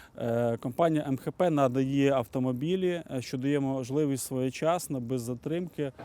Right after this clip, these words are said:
доставляти ці вантажі як по Вінницькій області, так безпосередньо на, е, на передову. Паралельно під час війни ми займалися, м, е, е, організацією конкурсів, супроводженням конкурсів. Компанія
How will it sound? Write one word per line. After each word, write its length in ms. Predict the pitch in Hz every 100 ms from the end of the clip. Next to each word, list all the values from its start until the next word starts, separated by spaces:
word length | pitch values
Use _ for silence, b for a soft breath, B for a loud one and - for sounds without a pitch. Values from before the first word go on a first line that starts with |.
| B B
доставляти 1040 | 117 127 - 135 131 147 151 - 139 131 123
ці 200 | - 131
вантажі 640 | 127 120 135 123 151 165
як 240 | 135 123
по 220 | - 135 135
Вінницькій 420 | 175 165 - 143
області, 500 | 151 135 131 - 131
так 160 | 147 123
безпосередньо 760 | 123 - 131 - 135 135 120
на, 300 | 117 123 120 - B B B 120
е, 200 | 113 110
на 220 | 123 131
передову. 560 | 131 131 123 113 101 92 _ _ _ _ _ -
Паралельно 580 | 139 156 214 226 185 143
під 160 | 151
час 300 | - 160 -
війни 200 | 160 196
ми 140 | 180 147
займалися, 800 | 131 143 143 131 127 - 127 123
м, 180 | 120 - -
е, 160 | 113 110
е, 300 | 110 110 110 104 120 117 117 117 117 120 120 -
організацією 800 | 147 135 143 135 131 117 - 120
конкурсів, 640 | - 185 202 190 - 151 131
супроводженням 720 | 139 123 139 165 143 135 139
конкурсів. 540 | 170 185 160 - 131
Компанія 500 | - 123 143 131 127